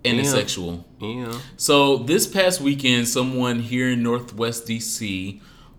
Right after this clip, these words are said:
Speaker 1: was, um, assaulted. We don't know if they were on Grindr or Jack'd.
Speaker 2: Okay.
Speaker 1: But he went for a hookup on Grindr and or Jack'd.
Speaker 2: Okay.
Speaker 1: They won't release which one it happened on. And,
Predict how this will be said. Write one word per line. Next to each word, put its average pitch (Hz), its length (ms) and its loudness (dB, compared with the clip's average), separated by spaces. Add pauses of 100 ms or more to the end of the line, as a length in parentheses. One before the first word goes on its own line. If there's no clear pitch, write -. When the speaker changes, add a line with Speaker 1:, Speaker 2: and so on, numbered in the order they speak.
Speaker 1:
was, 98 840 -2
um, 92 400 -4
assaulted. 127 880 -2 (420)
We 98 180 -6
don't 107 280 -2
know 110 240 4
if 104 80 -4
they 107 100 -2
were 104 140 -2
on 98 160 -4
Grindr 101 260 0
or 110 140 2
Jack'd. 95 420 -2 (220)
Speaker 2:
Okay. 104 260 -10 (720)
Speaker 1:
But 120 140 0
he 110 60 0
went 117 220 2
for 127 160 4
a 131 40 4
hookup 117 520 -2 (180)
on 92 180 -6
Grindr 98 540 -4
and 95 200 -4
or 110 160 -2
Jack'd. 92 420 -6 (460)
Speaker 2:
Okay. 82 200 -14 (180)
Speaker 1:
They 95 100 -6
won't 90 240 -4
release 92 300 -6
which 104 140 -10
one 98 180 -6
it 104 60 -6
happened 85 360 -8
on. 80 300 -12 (600)
And, 92 560 -2